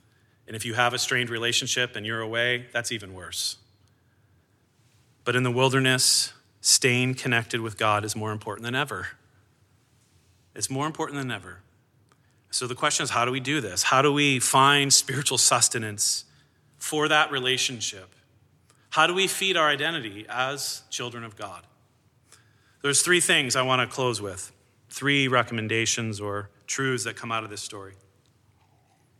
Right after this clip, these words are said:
The first one is this. Embrace the wilderness.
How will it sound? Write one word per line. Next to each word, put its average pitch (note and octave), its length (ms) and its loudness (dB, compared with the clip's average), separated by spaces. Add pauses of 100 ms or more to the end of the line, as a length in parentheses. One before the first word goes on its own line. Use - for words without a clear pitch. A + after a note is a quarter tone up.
(880)
The C3+ 120 -2
first G3 280 4
one E3 100 2
is G2+ 160 -4
this. F#2 360 -6 (2250)
Embrace C#3+ 400 2
the E3 80 0
wilderness. C3 640 -4